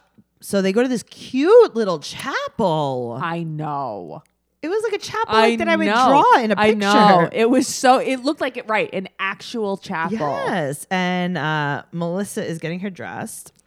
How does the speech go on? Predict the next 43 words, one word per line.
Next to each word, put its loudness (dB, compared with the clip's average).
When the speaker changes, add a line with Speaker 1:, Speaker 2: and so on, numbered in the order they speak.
Speaker 2:
And -10
then -2
her 0
friend -6
Noemi, -6
right? -6
She -12
was -10
in, -12
like, -10
this -6
Speaker 1:
Naomi. -4
Speaker 2:
silver -4
dress. -8
Speaker 1:
Okay. -6
She's -8
in -6
a -6
silver -4
gown -10
like -12
it's -18
her -8
wedding. -14
Speaker 2:
Okay. -8
I -2
loved -4
that -4
Speaker 1:
It 2
was -2
so -2
Speaker 2:
dress. 6
Speaker 1:
beautiful, -2
but, -4
like, -4
also -2
you're 2
at 2
a 4
wedding. -2
Speaker 2:
Right. 2
I 4
know. 0